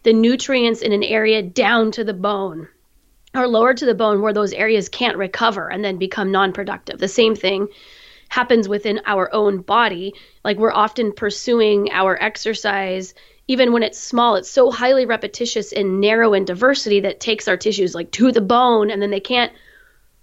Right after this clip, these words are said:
move forward any longer. And so, but in Movement Matters, I'm tying this idea that the way we are all individually moving is affecting the way other people are allowed to have to move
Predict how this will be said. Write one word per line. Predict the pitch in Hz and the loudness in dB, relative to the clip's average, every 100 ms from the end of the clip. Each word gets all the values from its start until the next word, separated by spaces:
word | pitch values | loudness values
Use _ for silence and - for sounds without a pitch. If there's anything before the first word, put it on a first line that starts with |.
| _ | _
move | 233 262 247 | 2 2 0
forward | - 415 466 196 - | 2 4 4 2 -2
any | 175 233 254 226 | 0 0 0 0
longer. | 214 254 262 190 180 | 2 2 2 -2 -14
And | - 208 | -10 -10
so, | 196 226 202 190 196 - - _ _ _ _ - | -8 -4 -2 -4 -6 -18 -20 _ _ _ _ -2
but | 311 370 - _ _ | 0 0 -2 _ _
in | 247 247 | -4 -2
Movement | 269 247 247 | -2 -2 0
Matters, | 285 349 269 240 | 0 2 0 0
I'm | 226 | -6
tying | 220 - 247 247 240 | -8 -4 0 0 -2
this | 233 240 | -4 -4
idea | 226 202 226 220 | -6 -2 0 0
that | 208 202 - | -2 -4 -4
the | - | -2
way | 220 202 262 330 | 0 4 4 4
we | 269 262 - | 2 0 2
are | 247 - | 0 2
all | 233 233 | 4 4
individually | - 233 240 214 220 220 202 | 2 0 0 2 0 0 0
moving | 196 214 277 254 214 - | 0 2 2 2 0 2
is | 269 277 | 2 2
affecting | 277 - 285 - 233 | -2 -2 -4 -2 -2
the | 220 | 0
way | 220 208 208 | 0 -2 -2
other | 247 262 262 254 | 2 4 4 0
people | 247 269 269 240 202 202 | -2 -6 -2 0 0 0
are | 226 | 2
allowed | 220 196 196 202 220 226 | 2 4 2 4 2 0
to | - 240 214 | -2 2 2
have | 202 214 226 - | 2 -4 -4 -8
to | 247 233 | -4 -2
move | 220 220 214 | 2 4 2